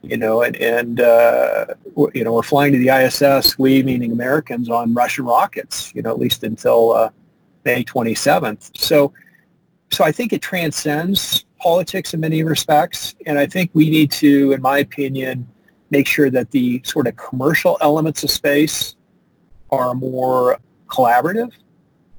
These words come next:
because otherwise what's gonna end up happening is one group of people are gonna say, "This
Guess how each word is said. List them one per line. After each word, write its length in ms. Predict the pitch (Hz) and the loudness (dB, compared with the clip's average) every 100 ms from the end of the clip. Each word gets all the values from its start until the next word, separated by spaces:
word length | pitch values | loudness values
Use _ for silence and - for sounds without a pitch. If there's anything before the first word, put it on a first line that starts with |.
| - | 0
because 320 | 151 190 156 | 2 2 4
otherwise 480 | 220 320 151 143 - | 4 4 4 2 -2
what's 160 | 147 | -6
gonna 160 | - 139 | -6 -6
end 140 | 135 | -6
up 120 | 131 - | -8 -8
happening 460 | 139 151 156 139 | -4 -4 -4 -10
is 380 | 127 117 - - _ _ _ _ _ _ | -12 -10 -10 -10 _ _ _ _ _ _
one 540 | 156 135 143 156 156 143 | -10 -2 2 4 4 4
group 300 | 151 143 127 | 4 2 0
of 80 | |
people 260 | - 139 139 | 0 2 2
are 60 | 131 | 0
gonna 160 | 131 | -2
say, 240 | - 131 127 | 0 0 2
"This 400 | 139 - - | 0 -2 -4